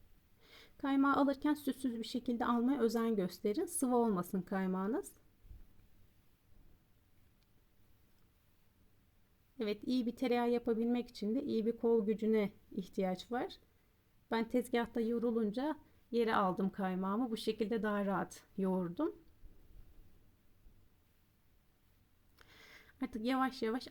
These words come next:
avucumun içinde birleşmeye başlıyor. Biraz daha yoğurduktan sonra da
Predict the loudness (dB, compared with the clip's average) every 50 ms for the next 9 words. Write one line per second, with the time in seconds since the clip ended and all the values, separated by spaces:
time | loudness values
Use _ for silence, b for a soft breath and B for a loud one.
0 | -2 0 0 0 0 0 2 2 2 0 -2 -2 0 0 2 2 0 0 -2 B
1 | B B B B B B -2 0 0 2 2 0 0 0 0 0 0 0 0 0
2 | -2 -2 -4 -4 -2 0 2 4 2 2 0 B B B B -4 -2 0 0 0
3 | 0 0 0 2 2 4 4 4 4 4 2 0 -2 0 2 2 2 2 0 0
4 | 0 0 0 0 2 2 2 4 2 2